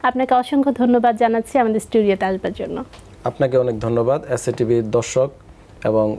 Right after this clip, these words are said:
Speaker 2: আহ, কলাকুশলী সবাইকে অসংখ্য ধন্যবাদ।
Speaker 1: প্রিয় দর্শক, এই ছিল আমাদের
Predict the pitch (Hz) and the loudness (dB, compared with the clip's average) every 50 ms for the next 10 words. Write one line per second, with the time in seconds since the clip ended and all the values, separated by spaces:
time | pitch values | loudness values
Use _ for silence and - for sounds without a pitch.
0 | - - - 117 107 104 101 101 - 123 135 123 117 123 - - 147 165 196 - | -10 -10 -4 -2 -2 0 0 0 0 0 0 0 -2 -2 -4 -4 -4 -4 -4 -4
1 | - 120 104 104 95 - 104 95 - - 104 98 - 95 92 92 92 92 92 95 | -2 -2 -2 -2 -2 -2 -4 -4 -4 -6 -8 -8 -8 -10 -10 -10 -12 -12 -12 -14
2 | 101 - - - - - - - - - - - - - - - - - - - | -16 -18 -20 -20 -20 -20 -20 -20 -20 -20 -20 -20 -20 -20 -20 -20 -20 -20 -20 -20
3 | - - - - - - - - - - 294 294 285 247 240 226 226 - - 339 | -20 -20 -20 -20 -20 -20 -20 -14 -4 0 2 4 4 4 4 2 2 2 2 0
4 | 392 - - - 277 302 285 - - 320 330 302 269 262 262 254 277 294 330 381 | 0 0 0 0 2 2 2 2 2 2 4 4 2 2 2 2 4 4 4 2